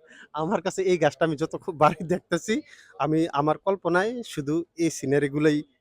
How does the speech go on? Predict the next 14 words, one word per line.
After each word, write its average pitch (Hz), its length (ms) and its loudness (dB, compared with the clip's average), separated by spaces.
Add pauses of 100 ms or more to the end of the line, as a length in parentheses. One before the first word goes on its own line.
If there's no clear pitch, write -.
(140)
ভাইসে 147 380 0
ওঠে। 120 300 0 (420)
আপনারা 156 360 4
যদি 175 200 0
কোনো 156 220 2
কিছু 156 260 -4
অ্যাড 143 320 4
করতে - 320 0
চান 127 220 2 (360)
এট-, 135 180 -4
এগুলোর 139 280 4
সাথে 143 320 0 (520)
কমেন্ট 160 280 6
বক্সে 160 280 2